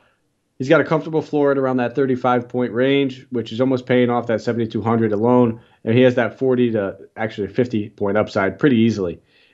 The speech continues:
if he gets, you know, get those putbacks, which I fully expect him to do,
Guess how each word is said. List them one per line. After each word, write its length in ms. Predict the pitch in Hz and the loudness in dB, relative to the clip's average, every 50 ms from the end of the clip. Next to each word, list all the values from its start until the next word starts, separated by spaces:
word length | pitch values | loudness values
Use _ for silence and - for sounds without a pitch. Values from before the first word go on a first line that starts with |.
| _ | _
if 60 | _ - | _ 0
he 160 | 127 127 120 | 2 2 4
gets, 220 | 120 123 120 120 - | 2 2 2 0 -6
you 360 | 107 107 107 87 120 123 117 | -8 -8 -6 -4 -2 0 0
know, 100 | 104 101 | 0 0
get 160 | 101 123 117 | 0 -2 0
those 160 | 120 117 107 107 | 0 0 -2 0
putbacks, 480 | - 123 - - 120 120 117 117 - | 0 0 0 2 0 0 0 -2 -4
which 120 | 113 - - | -10 -14 -10
I 80 | - 123 | -12 -12
fully 320 | 120 - 156 151 143 131 | -2 2 4 6 6 4
expect 320 | 120 123 - 123 113 - - | 4 2 0 -4 -4 -4 -4
him 100 | 107 98 | -8 -8
to 80 | 92 | -6
do, 280 | 85 95 92 87 85 - | -4 -4 -4 -4 -4 -10